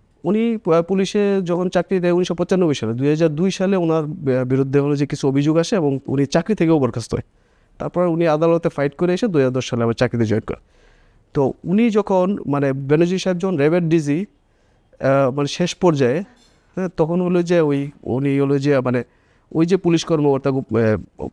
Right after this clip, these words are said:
খুলনার, ওনাকে হলো, আহ, কিছু গাছ কেনার জ-, মানে, গাছ দেওয়ার জন্য উনি আসছিল বেনজির সাহেবের কাছে। তো তখন ওনার সাথে কথা বলে বেনজির সাহেব যেটা বুঝতে পারছে যে এই লোক হলো যে জমি জমা সম্পর্কে খুব জানে,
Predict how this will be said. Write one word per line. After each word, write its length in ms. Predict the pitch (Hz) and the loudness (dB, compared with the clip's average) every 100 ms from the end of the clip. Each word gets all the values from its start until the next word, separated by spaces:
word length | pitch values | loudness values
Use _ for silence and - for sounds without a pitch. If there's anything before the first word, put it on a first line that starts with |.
| _ | _
খুলনার, 340 | - 156 131 131 - _ _ _ _ _ - | 0 2 2 -2 -6 _ _ _ _ _ -6
ওনাকে 360 | 147 180 196 214 | 0 0 2 0
হলো, 240 | 220 262 | 0 -2
আহ, 380 | - - 90 120 - _ - | -4 -6 -4 -4 -8 _ -10
কিছু 160 | 165 | -4
গাছ 340 | 160 135 151 - | 0 2 0 0
কেনার 280 | 196 196 180 | 0 0 0
জ-, 80 | |
মানে, 220 | 170 151 143 | -2 0 0
গাছ 220 | 143 160 | 0 2
দেওয়ার 180 | 165 175 | 0 2
জন্য 160 | 165 | 2
উনি 160 | 143 143 | 2 2
আসছিল 380 | 110 127 131 120 | 0 -4 -4 -2
বেনজির 320 | 117 120 120 | 0 0 0
সাহেবের 280 | 117 104 101 | 0 0 0
কাছে। 200 | 87 - _ _ _ _ _ - | -4 -8 _ _ _ _ _ -2
তো 180 | 123 117 - | 0 0 0
তখন 280 | 160 220 | 0 0
ওনার 120 | 226 202 | 0 0
সাথে 180 | 202 190 | 0 0
কথা 180 | 175 175 | 2 2
বলে 140 | 185 | 0
বেনজির 160 | 180 185 | -2 -2
সাহেব 180 | 165 | -2
যেটা 160 | 156 160 | 0 0
বুঝতে 240 | 165 - | 0 0
পারছে 240 | 143 131 143 | 0 0 0
যে 240 | 147 139 | 2 2
এই 80 | 139 | 2
লোক 200 | 139 139 | 2 0
হলো 160 | 139 139 | -2 -2
যে 120 | 135 | 0
জমি 260 | 135 151 | 0 0
জমা 200 | 143 143 | 2 2
সম্পর্কে 280 | 143 135 131 | 0 -2 -4
খুব 160 | 135 120 | -4 -2
জানে, 300 | 127 127 | 0 0